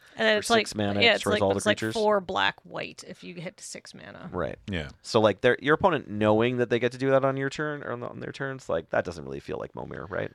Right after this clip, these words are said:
Speaker 3: Yeah. So it's, and it, it's still, the, the, the draws are still random, so it's not, it's not like, it's not like everyone starts with the exact same opening hand.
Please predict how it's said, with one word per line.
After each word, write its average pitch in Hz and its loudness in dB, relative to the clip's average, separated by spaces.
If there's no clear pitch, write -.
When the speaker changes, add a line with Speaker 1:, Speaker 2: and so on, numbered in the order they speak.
Speaker 3:
Yeah. 80 2
So 120 8
it's, 113 2
and 160 6
it, 170 4
it's 160 4
still, 202 6
the, 151 0
the, 151 6
the 147 4
draws 143 8
are 156 2
still 175 6
random, 101 6
so 110 8
it's 104 2
not, 110 4
it's 113 -6
not 110 4
like, 110 0
it's 120 -2
not 139 8
like 131 4
everyone 117 4
starts 110 6
with 107 0
the 107 4
exact 101 2
same 110 2
opening 87 0
hand. 82 0